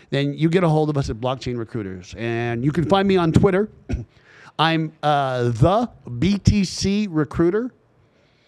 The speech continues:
And that's a really good way to get a hold of me as well. And, uh, you can actually get a hold of, uh, Robo Recruiter over here,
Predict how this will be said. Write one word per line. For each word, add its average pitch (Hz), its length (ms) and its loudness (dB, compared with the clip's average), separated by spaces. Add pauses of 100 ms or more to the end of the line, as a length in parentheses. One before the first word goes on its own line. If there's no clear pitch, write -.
(340)
And 151 420 -2
that's 147 360 -2
a 156 40 0
really 151 260 2
good 147 140 -2
way 139 140 0
to 127 60 -4
get 123 160 -4
a 120 40 -2
hold 123 180 -4
of 120 60 -12
me 120 260 -10
as 110 180 -12
well. 131 380 -4 (120)
And, 127 540 -4
uh, 120 340 -4
you 123 140 -6
can 139 140 -4
actually 135 300 -6
get 135 100 -4
a 123 40 -4
hold 135 220 -2
of, 117 180 -6
uh, 113 300 -4 (180)
Robo 180 260 -2
Recruiter 120 460 -4
over 110 200 -8
here, 113 260 -10